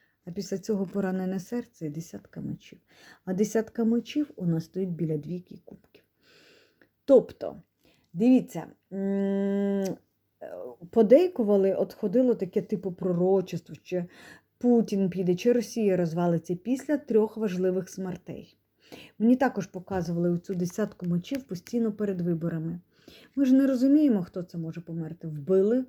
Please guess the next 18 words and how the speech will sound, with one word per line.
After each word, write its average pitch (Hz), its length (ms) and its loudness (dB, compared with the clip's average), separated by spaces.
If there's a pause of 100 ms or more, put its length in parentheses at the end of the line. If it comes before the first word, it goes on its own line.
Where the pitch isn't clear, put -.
(120)
знищили, 175 720 -2 (380)
м, 175 400 0
Навального. 165 600 -2 (1300)
Чи 220 180 4
знищить 285 520 4
тут 254 200 -4
в 190 100 -6
даному 277 580 2
випадку 269 560 0
Путіна? 269 560 2
Ну, 202 220 6
не 247 160 8
знаю. 240 600 0
Якщо 190 480 -6
хоч-, 294 460 -4
ходить 180 500 0
те 208 140 0
пророчество 180 1000 -2